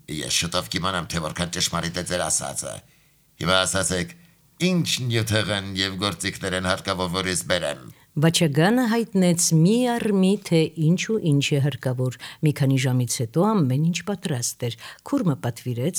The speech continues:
Speaker 2: որ երթան արհեստատունը, այնտեղ աշխատեն և նրանց հետ կերակրվին։
Speaker 1: «Այնտեղ, ը, մեր գործը լավ չի հաջողիլ»,
Speaker 2: ասաց վաչագանը։
Speaker 1: «Մեզ հարկավոր է ջոկ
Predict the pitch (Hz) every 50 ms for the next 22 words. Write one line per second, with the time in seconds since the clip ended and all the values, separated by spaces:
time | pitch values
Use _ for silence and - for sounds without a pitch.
0 | - - - 202 180 175 175 185 170 175 - - 170 175 202 190 - 190 170 190
1 | 220 - - - - 247 240 - - 214 170 143 131 120 110 - - - - 214
2 | 226 214 - 147 127 113 110 113 - - - 107 107 - 147 180 262 302 277 247
3 | 233 202 175 160 143 123 123 - - 131 139 - - - 208 202 208 202 - 139
4 | 123 113 113 113 113 113 113 113 - _ _ _ _ _ _ _ _ - 143 170
5 | 175 165 175 233 240 214 - 180 175 175 175 170 160 165 165 156 151 170 175 165
6 | 156 190 196 175 - 202 185 196 196 185 185 - - 226 220 208 170 180 160 139
7 | 120 104 - 82 76 69 67 57 - - _ _ _ _ _ - 151 - - 156
8 | 139 - - 151 135 - - 147 127 123 131 120 123 120 120 123 123 _ - 87
9 | 87 85 82 - - 82 85 82 - 85 85 80 92 95 85 87 85 80 - -
10 | - - - 87 87 - - 87 80 80 95 123 165 202 - - -